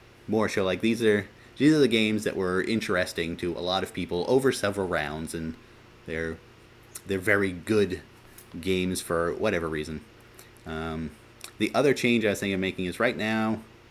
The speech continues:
there's judging on five different categories, and a lot of that is because I wanted a big enough number that there could be,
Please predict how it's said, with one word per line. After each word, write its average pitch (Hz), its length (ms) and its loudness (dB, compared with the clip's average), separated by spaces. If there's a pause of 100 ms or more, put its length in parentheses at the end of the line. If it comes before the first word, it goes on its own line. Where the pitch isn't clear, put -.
(1040)
there's 95 500 2
judging 98 560 0
on 87 300 -4
five 90 400 0
different 104 240 -2
categories, 117 600 0 (420)
and 98 340 -2 (200)
a 110 120 0
lot 147 340 2
of 143 120 -4
that 135 400 0
is 117 480 -4 (400)
because 110 260 0
I 104 60 4
wanted 110 300 0
a 90 40 -4
big 123 180 2
enough 139 240 -2
number 117 480 0 (460)
that 98 140 -4
there 101 140 4
could 95 240 -6
be, 95 520 -2